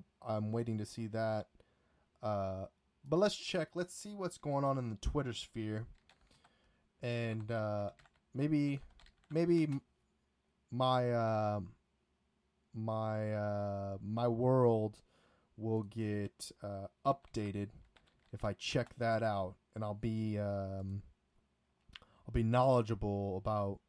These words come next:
what is going, the going-ons. God damn it. Why did it do that? Sorry, the, uh, there was a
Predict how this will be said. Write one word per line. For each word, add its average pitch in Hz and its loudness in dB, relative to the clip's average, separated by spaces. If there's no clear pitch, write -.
what 110 -2
is 104 -4
going, 101 -2
the 110 -6
going-ons. 101 0
God 123 2
damn 98 -2
it. 92 -6
Why 113 2
did 101 -8
it 90 -10
do 92 -8
that? 87 -8
Sorry, 104 0
the, 101 0
uh, 95 -2
there 113 0
was 101 -2
a 87 -6